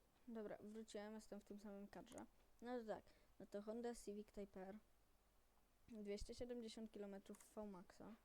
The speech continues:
Prezentuje się wizualnie bardzo ładnie, aczkolwiek od zwykłego Civica, oprócz koła i jakichś tam dokładek, to jakoś strasznie się nie różni.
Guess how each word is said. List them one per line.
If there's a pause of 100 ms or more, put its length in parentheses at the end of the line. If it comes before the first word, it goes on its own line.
(600)
Prezentuje
się
wizualnie
bardzo
ładnie,
aczkolwiek (960)
od (800)
zwykłego
Civica,
oprócz
koła
i
jakichś
tam
dokładek, (1000)
to
jakoś
strasznie
się
nie
różni.